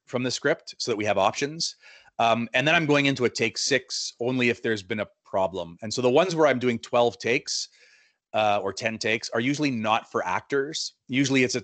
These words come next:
it's a scene where there's just a whole bunch of elements that have to all work together. So we've got a difficult camera move and the,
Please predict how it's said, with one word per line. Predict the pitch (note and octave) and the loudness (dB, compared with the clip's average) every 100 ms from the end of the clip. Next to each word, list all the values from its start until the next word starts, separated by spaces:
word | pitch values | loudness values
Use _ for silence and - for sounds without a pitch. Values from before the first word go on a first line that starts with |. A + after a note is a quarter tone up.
| _ | _
it's | B2 A#2 | -4 -2
a | |
scene | - B2+ A#2+ A#2 | -2 0 0 0
where | A2 A2 G#2+ | 2 2 2
there's | G#2+ | -2
just | - G#2+ | -6 -6
a | G#2+ | -6
whole | - A#2 | -2 0
bunch | G#2+ G#2+ | 0 -4
of | F#2 | -4
elements | A2 A2+ G#2+ G2+ | 0 0 -2 -6
that | G#2 | -8
have | G#2 G2 | -4 -4
to | - | -4
all | G2 F#2+ E2 | -4 -2 -2
work | F#2+ - | -6 -6
together. | - F#2 F2+ E2 | -8 -6 -6 -8
So | - G2+ F#2 F2+ _ - - - - | -4 -2 -2 -6 _ -20 -20 -12 -4
we've | B2 | 2
got | B2+ | 2
a | A2 | 2
difficult | D3+ C#3+ B2+ A#2 - | 0 0 2 2 2
camera | - C#3+ C#3 B2+ | -2 2 4 4
move | B2+ B2 B2 B2 A2+ A#2 | 6 6 6 2 0 -4
and | G#2+ | -2
the, | G#2+ | -4